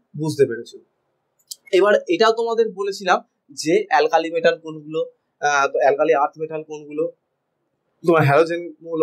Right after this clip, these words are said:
কোনগুলো, নিষ্ক্রিয় মৌল কোনগুলো, সেগুলো তোমরা জেনেছো। তার মধ্যে main জিনিস বললাম size কীভাবে বিচার করতে হয়, তোমরা পারলে আবার ভিডিওটা pause করে বা আগে একটু video কে-, আহ, মানে skip করে চলে যাও পিছনের দিকে,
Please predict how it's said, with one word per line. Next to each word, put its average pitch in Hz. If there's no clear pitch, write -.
কোনগুলো, 156
নিষ্ক্রিয় 170
মৌল 165
কোনগুলো, 147
সেগুলো 170
তোমরা 185
জেনেছো। 131
তার 156
মধ্যে 208
main 156
জিনিস 196
বললাম 208
size 165
কীভাবে 196
বিচার 185
করতে 180
হয়, 202
তোমরা 170
পারলে 160
আবার 175
ভিডিওটা 160
pause 160
করে 175
বা 160
আগে 156
একটু 160
video 151
কে-, 156
আহ, 135
মানে 143
skip -
করে 165
চলে 156
যাও 180
পিছনের 156
দিকে, 175